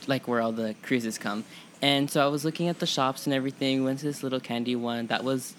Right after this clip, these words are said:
atrocious. It smelled terrible. There were so many white people with no masks. Scary, scary, scary. But anyways, so we went to this little shop that was next to a little surf shop, I guess.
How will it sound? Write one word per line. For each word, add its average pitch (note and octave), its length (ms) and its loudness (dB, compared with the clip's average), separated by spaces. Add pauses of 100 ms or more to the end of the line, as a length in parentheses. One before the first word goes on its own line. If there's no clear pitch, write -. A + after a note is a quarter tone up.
atrocious. B2 480 0
It A#2+ 140 -6
smelled B2 240 0
terrible. B2+ 360 -2
There A#2+ 100 -4
were A#2+ 60 -6
so A#2+ 180 -4
many A#2+ 220 -2
white A#2 260 -4
people B2 220 -4
with A#2+ 100 -2
no A#2 100 -2
masks. A#2+ 520 -4
Scary, A#2 280 2
scary, A#2 340 -4
scary. C3+ 480 0 (360)
But D3+ 100 6
anyways, D#3 380 2 (200)
so D#3+ 200 2
we D3+ 100 4
went D#3+ 240 2
to F3+ 120 2
this E3 200 0
little D3 320 2
shop - 440 -2
that A#2+ 200 0
was A2+ 140 -4
next - 220 -4
to A#2 140 -2
a A#2 60 -2
little A#2 180 -4
surf C3 280 -4
shop, A2+ 340 0
I B2 80 0
guess. D#3+ 600 -4